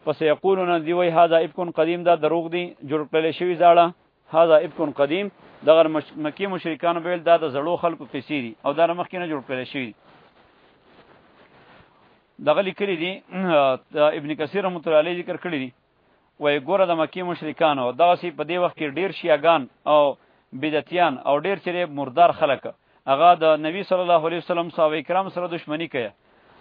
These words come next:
او دا خبره کوي چې <clears throat> د پی-، د پیغمبر د ملګري له مکي مشرکان هم دغه ویل، وایي دا قمقلان دي، دا چې دی خبره مني. او دوی، دوی دا که چېرته خیر وی، نو موږ به منلی وی.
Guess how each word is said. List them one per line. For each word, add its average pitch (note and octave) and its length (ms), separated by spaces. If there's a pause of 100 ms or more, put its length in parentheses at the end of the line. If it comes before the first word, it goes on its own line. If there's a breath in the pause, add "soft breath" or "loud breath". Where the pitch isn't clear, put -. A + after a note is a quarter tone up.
او D3 240
دا E3+ 200
خبره E3+ 320
کوي F3+ 300
چې E3 100 (320)
<clears throat> D#3+ 340
د D#3 160
پی-، D#3 180 (240)
د D3+ 200
پیغمبر D#3+ 360
د E3+ 160
ملګري D#3+ 320
له E3+ 160
مکي F3 240
مشرکان D#3 400
هم C#3 160
دغه B2 160
ویل، C#3+ 160 (360 soft breath)
وایي C#3+ 120
دا F#3 100
قمقلان E3+ 540
دي، F3 60
دا F3 160
چې E3+ 180
دی F3+ 40
خبره D#3+ 320
مني. A#2 240 (640 soft breath)
او D3 200
دوی، F3+ 260
دوی F3 220
دا D#3 260 (220)
که D#3 100
چېرته - 320
خیر F#3 340
وی، F#3 180
نو F3 80
موږ F3 140
به D#3+ 80
منلی D3 380
وی. G2+ 100